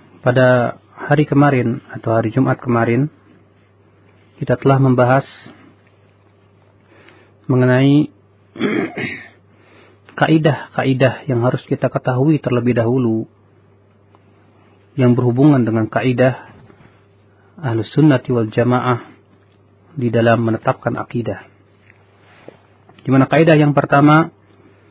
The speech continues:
kewajiban kita adalah al-akhdhu bi dhahiril kitabi was sunnah. Mengambil lahiriah Al-Quran dan sunnah. Dan ini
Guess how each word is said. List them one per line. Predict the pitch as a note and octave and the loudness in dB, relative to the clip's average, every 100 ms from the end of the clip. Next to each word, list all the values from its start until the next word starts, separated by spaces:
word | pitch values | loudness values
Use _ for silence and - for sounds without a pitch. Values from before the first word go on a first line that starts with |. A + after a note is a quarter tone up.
| _ _ _ _ _ _ _ _ - | _ _ _ _ _ _ _ _ -6
kewajiban | B2+ B2 B2 D#3 E3 C#3+ A2 B2 | 0 2 4 4 4 4 0 -4
kita | - D#3+ - C3 | -2 -2 0 0
adalah | C3+ B2+ B2+ | 2 0 0
al-akhdhu | C3 D3+ - C#3 B2 | 0 -2 -2 -4 -2
bi | A#2+ | -2
dhahiril | A#2 C3+ C3 A#2+ A2+ | 0 0 0 0 -2
kitabi | - - C#3+ B2+ A#2+ | -6 -4 -2 0 0
was | A#2 - - | -2 -4 0
sunnah. | C#3+ B2 G2+ - _ _ _ _ _ _ _ _ _ - _ _ _ _ | 2 2 -2 -8 _ _ _ _ _ _ _ _ _ -20 _ _ _ _
Mengambil | - A#2+ B2+ D#3 D3 D3+ D#3 F#3 | 0 2 4 4 6 4 2 0
lahiriah | D#3 B2+ B2+ C3 D#3 D3+ B2+ | -2 0 0 2 2 0 0
Al-Quran | C3 - D3 C#3+ C#3 | -4 -2 -2 2 2
dan | C3 B2+ | 0 -2
sunnah. | - E3+ B2 G#2+ - _ _ _ _ _ _ _ _ _ _ _ _ _ _ _ _ _ _ _ - | -2 0 0 -2 -10 _ _ _ _ _ _ _ _ _ _ _ _ _ _ _ _ _ _ _ -10
Dan | B2+ A#2+ | -4 -2
ini | B2+ C#3 C#3+ | 2 4 4